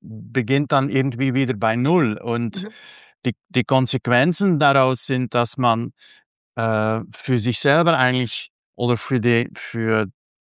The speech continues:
Speaker 1: für die Arbeitgeber hat man eigentlich eine unklare Wahrnehmung oder man entwickelt eine unklare Wahrnehmung von deren Seite.
Speaker 2: Mhm.
Speaker 1: Und,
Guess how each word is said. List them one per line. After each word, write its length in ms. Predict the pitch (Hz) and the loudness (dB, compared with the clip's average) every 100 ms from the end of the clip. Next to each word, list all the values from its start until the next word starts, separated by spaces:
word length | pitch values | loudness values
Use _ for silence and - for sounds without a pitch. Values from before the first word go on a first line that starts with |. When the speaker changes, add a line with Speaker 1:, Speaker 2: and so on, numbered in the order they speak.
| _ _ - | _ _ -10
Speaker 1:
für 160 | 107 | -8
die 280 | 85 113 110 - | -6 -6 -6 -2
Arbeitgeber 920 | 113 120 120 107 - 139 156 143 123 | 0 2 0 -2 0 2 4 2 2
hat 160 | 123 | 0
man 220 | 120 120 - - | -2 -6 -10 -12
eigentlich 480 | - 117 120 120 117 | -4 -2 0 -2 -2
eine 140 | 135 | -2
unklare 600 | - 147 139 131 123 117 | 0 0 2 2 4 2
Wahrnehmung 760 | 101 98 117 131 156 170 185 147 | 0 0 0 0 0 0 0 0
oder 180 | 120 107 | 0 0
man 300 | 117 113 - | 0 0 -2
entwickelt 540 | 113 101 131 156 131 | -4 0 2 2 2
eine 260 | 123 117 - | 2 0 0
unklare 560 | 135 135 127 113 104 | -2 0 -2 -2 0
Wahrnehmung 720 | 101 110 135 156 170 190 208 | 2 2 2 0 0 2 0
von 300 | 190 - 123 | -2 -4 -2
deren 480 | 113 120 127 113 107 | 0 0 0 -2 -4
Seite. 540 | - - 107 139 170 170 - - - - | -4 0 2 2 0 -6 -10 -20 -16 -12
Speaker 2:
Mhm. 160 | 170 - | -12 -10
Speaker 1:
Und, 540 | 185 127 123 117 - | -2 2 2 0 -8